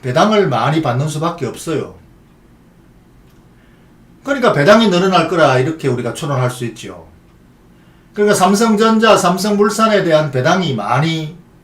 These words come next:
에, 가급적이면 최대한 높여서 배당할 것이다. 이렇게 된다면은 이 지배구조 개편,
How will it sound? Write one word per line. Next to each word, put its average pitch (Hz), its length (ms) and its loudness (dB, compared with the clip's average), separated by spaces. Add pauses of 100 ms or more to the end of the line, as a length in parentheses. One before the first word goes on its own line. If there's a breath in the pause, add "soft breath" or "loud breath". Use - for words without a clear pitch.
(140)
에, 110 420 -12
가급적이면 185 640 0
최대한 202 400 0
높여서 190 400 -4
배당할 127 400 -6
것이다. 104 640 -8 (640 soft breath)
이렇게 214 220 -6
된다면은 165 640 -2 (600 soft breath)
이 165 180 -4
지배구조 180 540 2
개편, 147 640 -6